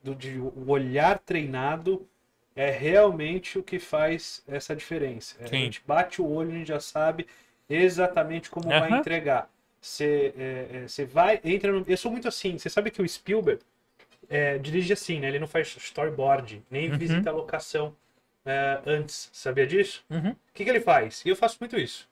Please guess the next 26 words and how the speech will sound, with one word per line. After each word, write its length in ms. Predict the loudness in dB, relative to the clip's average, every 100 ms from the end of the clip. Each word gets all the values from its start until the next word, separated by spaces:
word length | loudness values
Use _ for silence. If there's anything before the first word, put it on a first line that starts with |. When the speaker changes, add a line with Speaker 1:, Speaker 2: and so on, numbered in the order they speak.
| -4
Speaker 1:
Eu 120 | 0
gosto 220 | 4 4
de 60 | 4
fazer 160 | -2
assim. 240 | -2 -10 -16 _ -20 -20 _ _ _
É, 360 | 0 2 2 0 0
Gustavo, 440 | 0 4 4 4
hoje 100 | 0
eu 120 | -2
tô 140 | 0 0
meio, 260 | 0 -2 -2
não 120 | -6
tô 120 | -6
tão 180 | -2 -2
atuante 300 | 0 -4 -2
na 80 | -4
direção, 400 | -2 -2 -2 -4
mas, 260 | -4 -6 _ _ _ _ -8
é, 340 | -4 -2 -2 -6 _
eu, 220 | -4 -2 -2
eu 80 | -2
gosto 180 | 2 2
de 60 | 0
entrar 160 | -4
de 80 | -2
surpresa. 600 | -2 -2 2 2 2